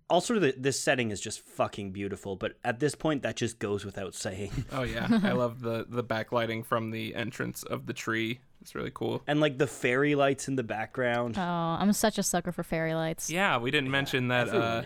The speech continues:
Speaker 1: is.
Speaker 2: that where they've, where they've landed the ship, the sort of the yard and the surrounding woods, they've hung up a bunch of fairy lights, and it's very, uh,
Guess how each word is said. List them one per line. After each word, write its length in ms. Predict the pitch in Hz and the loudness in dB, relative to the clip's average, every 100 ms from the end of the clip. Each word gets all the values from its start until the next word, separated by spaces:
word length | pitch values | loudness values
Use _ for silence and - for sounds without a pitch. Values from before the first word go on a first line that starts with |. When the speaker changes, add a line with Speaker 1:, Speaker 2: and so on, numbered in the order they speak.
| 76 | -8
Speaker 1:
is. 280 | - - - | -12 -14 -4
Speaker 2:
that 320 | 123 120 113 | 2 2 2
where 300 | 123 127 131 | 2 4 4
they've, 400 | 127 123 120 117 - - - | 4 4 2 0 -14 -20 -4
where 140 | - 135 | 0 4
they've 200 | 131 123 | 4 4
landed 360 | 123 131 131 | 2 2 2
the 80 | 113 | 0
ship, 420 | - 127 120 - - | 2 2 2 -2 -18
the 260 | 107 113 95 | -4 -4 -2
sort 300 | - 120 117 | -2 2 2
of 180 | 113 107 - | 2 -2 -6
the 120 | 117 | -4
yard 400 | 110 117 117 113 | 2 4 4 2
and 120 | 107 | -2
the 40 | 107 | -4
surrounding 380 | - 113 107 107 | 0 0 0 -2
woods, 340 | 110 104 113 | 0 -2 -2
they've 160 | 104 101 | -4 -2
hung 220 | 131 117 | -2 -2
up 140 | 107 113 | -2 -4
a 40 | |
bunch 260 | 110 107 - | -2 -4 -4
of 60 | |
fairy 280 | - - 113 | -8 -6 -4
lights, 340 | - - - - | -4 -6 -8 -10
and 100 | - | -8
it's 140 | - | -8
very, 360 | - - - - - - - - - | -4 -4 -4 -8 -18 -16 -18 -18 -8
uh, 320 | - 62 - | -4 -2 -2